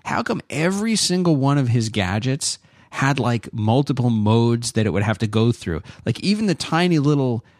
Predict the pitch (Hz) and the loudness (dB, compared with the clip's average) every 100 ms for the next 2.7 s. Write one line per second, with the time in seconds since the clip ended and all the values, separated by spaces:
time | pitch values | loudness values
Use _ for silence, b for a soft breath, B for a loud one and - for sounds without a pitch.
0 | b _ - 120 117 139 - - 101 - | b _ -6 -2 0 -2 -4 0 0 0
1 | 95 92 92 73 65 - b b 127 113 | -4 -4 -4 -6 -8 -12 b b -6 -4
2 | - 156 202 - 151 151 139 | -2 -2 -2 -4 -4 0 -2